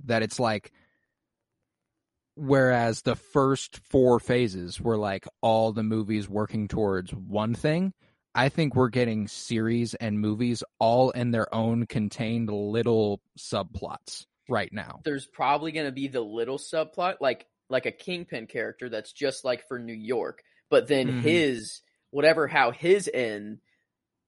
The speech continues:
Speaker 2: like, Kingpin story end will lead into the big, big ending. Like, we, you know,
Speaker 1: Right.
Speaker 2: there's probably some,
Speaker 1: Well,
Speaker 2: something
Speaker 1: I,
Speaker 2: that
Speaker 1: I'm thinking,
Speaker 2: all
Speaker 1: like,
Speaker 2: of this is leading to, which is
Speaker 1: Right. You
Speaker 2: insane
Speaker 1: know, like,
Speaker 2: to
Speaker 1: there's
Speaker 2: think
Speaker 1: the,
Speaker 2: about,
Speaker 1: there's
Speaker 2: like,
Speaker 1: the
Speaker 2: in ten
Speaker 1: street level
Speaker 2: years.
Speaker 1: threat.
Speaker 2: Yeah, like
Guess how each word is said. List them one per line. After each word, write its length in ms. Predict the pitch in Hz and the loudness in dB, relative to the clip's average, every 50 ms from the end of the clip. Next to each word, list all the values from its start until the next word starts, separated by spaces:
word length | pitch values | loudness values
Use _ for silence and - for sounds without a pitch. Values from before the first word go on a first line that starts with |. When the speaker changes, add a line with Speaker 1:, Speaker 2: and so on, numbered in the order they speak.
| _ _ - | _ _ -2
Speaker 2:
like, 280 | 131 123 - - _ | -2 -2 -2 -6 _
Kingpin 420 | - - 185 202 190 185 165 135 117 | -6 -6 -6 -4 -4 -2 -2 -2 -4
story 320 | - - 135 123 117 110 | -4 -4 -2 -2 0 0
end 220 | 98 120 117 113 107 | 0 -2 -4 -4 -4
will 200 | 117 123 120 117 | -6 -6 -4 -2
lead 200 | 127 139 143 139 | -2 0 0 0
into 220 | 135 127 - 147 | 0 -2 -4 -6
the 200 | 127 110 113 - - - | -6 -6 -6 -6 -2 0
big, 520 | 156 151 151 143 131 120 117 104 107 92 | 2 4 6 6 6 4 2 -2 -6 -6
big 300 | - 123 117 113 104 104 | -2 0 0 0 0 -2
ending. 560 | 104 107 101 101 107 - - - - - - - _ _ | -6 -8 -8 -8 -12 -14 -16 -16 -18 -20 -20 -20 _ _
Like, 180 | 151 147 147 - | 4 4 4 2
we, 140 | 170 175 202 | 0 -4 -4
you 80 | 214 214 | 0 2
know, 140 | 202 202 190 | 4 4 6
Speaker 1:
Right. 20 | |
Speaker 2:
there's 180 | 180 185 180 - | 6 4 2 2
probably 580 | - 240 226 226 220 220 185 185 175 170 165 | 6 8 8 8 8 6 2 0 0 0 -2
some, 640 | 160 - - - 160 151 147 143 135 127 117 107 - _ _ _ _ _ _ _ _ - - | -4 -6 -2 0 2 2 2 0 -2 -4 -8 -12 -16 _ _ _ _ _ _ _ _ 0 6
Speaker 1:
Well, 120 | 190 208 214 | 8 8 8
Speaker 2:
something 240 | 214 208 208 208 | 8 4 2 4
Speaker 1:
I, 0 | |
Speaker 2:
that 160 | 185 170 156 175 | 6 6 6 6
Speaker 1:
I'm 80 | 185 190 | 6 6
thinking, 260 | 156 156 156 151 151 147 | 8 10 12 12 12 12
Speaker 2:
all 40 | |
Speaker 1:
like, 180 | 143 139 135 131 | 12 10 8 6
Speaker 2:
of 120 | 117 - | 4 0
this 240 | - 123 120 - - | -2 -4 -4 -4 -6
is 180 | 127 110 98 92 | -8 -8 -8 -10
leading 360 | 110 107 101 101 101 90 82 - - | -10 -10 -10 -10 -12 -12 -14 -14 -16
to, 300 | - 53 60 62 - - _ _ | -16 -14 -16 -18 -20 -20 _ _
which 300 | 123 143 139 131 - 151 | -2 0 0 0 0 -2
is 140 | 139 127 | -2 2
Speaker 1:
Right. 280 | 139 226 247 240 226 - - - | 4 4 4 4 2 0 2 4
You 100 | 165 151 | 6 8
Speaker 2:
insane 40 | |
Speaker 1:
know, 100 | 151 151 | 8 8
like, 140 | 156 147 143 | 8 8 6
Speaker 2:
to 40 | 139 | 6
Speaker 1:
there's 180 | 160 156 139 120 | 4 4 4 2
Speaker 2:
think 80 | - | 0
Speaker 1:
the, 20 | 131 | -4
Speaker 2:
about, 300 | 113 - 104 104 135 160 | -4 -2 0 4 6 8
Speaker 1:
there's 120 | 160 143 | 8 8
Speaker 2:
like, 40 | 127 | 6
Speaker 1:
the 80 | 143 143 | 4 2
Speaker 2:
in 80 | - | 2
ten 260 | - - - 160 147 147 | 2 6 8 8 8 8
Speaker 1:
street 60 | 131 | 6
level 280 | 127 131 131 127 151 | 4 6 8 8 8
Speaker 2:
years. 80 | 143 - | 6 6
Speaker 1:
threat. 320 | - 123 117 107 110 127 | 6 4 6 6 4 2
Speaker 2:
Yeah, 80 | - - | 0 -2
like 160 | 117 110 110 | -6 -6 -8